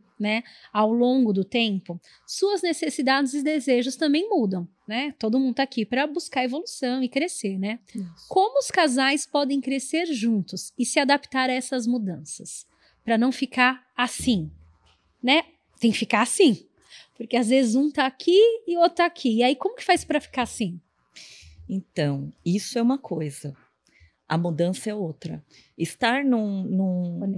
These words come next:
Speaker 2: num,
Speaker 1: mesmo.
Speaker 2: é, no mesmo. O que você disse no A e B, é, significa uma pessoa está muito bem, ou feliz,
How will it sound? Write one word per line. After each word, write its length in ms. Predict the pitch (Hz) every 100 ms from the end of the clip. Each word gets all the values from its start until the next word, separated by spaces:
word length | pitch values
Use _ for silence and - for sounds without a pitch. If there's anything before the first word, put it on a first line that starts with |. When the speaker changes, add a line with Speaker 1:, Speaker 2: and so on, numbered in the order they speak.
| 185
Speaker 2:
num, 80 | 202
Speaker 1:
mesmo. 460 | 208 185 196 190 180
Speaker 2:
é, 200 | 190 170
no 120 | 175 180
mesmo. 380 | 190 175 185 -
O 120 | 165
que 140 | -
você 220 | 226 240 220
disse 300 | 190 - 180
no 180 | 180 185
A 160 | 190
e 80 | 170
B, 440 | 151 196 208 180 -
é, 120 | 175
significa 840 | 175 180 185 208 - 156 165 151 -
uma 280 | 180 180 190
pessoa 300 | 185 185 196
está 260 | 190 - 175
muito 440 | 180 220 254 208
bem, 400 | 165 175 202 262 _ -
ou 180 | 147 147
feliz, 880 | - - 165 170 214 233 185 147